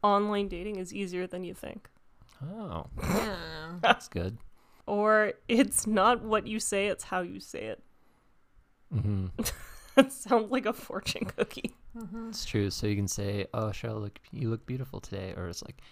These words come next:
Speaker 2: "Cheryl, you look so good today."
Speaker 1: <laughs>
Speaker 3: Terrifying.
Speaker 2: And you say it with a lot of saliva in your mouth.
Speaker 3: Ew.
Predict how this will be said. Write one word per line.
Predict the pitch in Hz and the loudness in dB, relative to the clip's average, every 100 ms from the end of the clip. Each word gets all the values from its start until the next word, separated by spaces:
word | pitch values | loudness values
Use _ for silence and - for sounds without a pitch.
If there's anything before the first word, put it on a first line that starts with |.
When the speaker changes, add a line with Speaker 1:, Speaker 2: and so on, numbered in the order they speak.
| - _ | -20 _
Speaker 2:
"Cheryl, | - - 113 101 101 98 98 - - - - | -10 -4 0 0 2 0 -2 -8 -16 -20 -10
you | 101 107 | -4 -2
look | 95 - | -4 -8
so | - - - 98 90 - | -12 -10 -6 -4 -4 -6
good | 90 - - | -10 -10 -12
today." | - 92 85 82 208 | -12 -10 -12 -4 -2
Speaker 1:
<laughs> | - - - - - - - - - | -2 -6 -14 -10 -8 -8 -12 -18 -18
Speaker 3:
Terrifying. | - 214 170 180 - - 107 | -6 -4 -4 -6 -10 -8 -4
Speaker 2:
And | 104 | -2
you | |
say | 92 113 107 | -2 -2 -2
it | |
with | 95 | -2
a | 95 | -4
lot | 92 95 95 | -2 -2 0
of | |
saliva | - - 104 98 90 101 | 0 -2 -4 -4 -2 -4
in | 98 | -2
your | 98 | -4
mouth. | 95 95 - - - - - - 247 | -4 -4 -8 -12 -14 -16 -20 -18 -14
Speaker 3:
Ew. | 185 | -14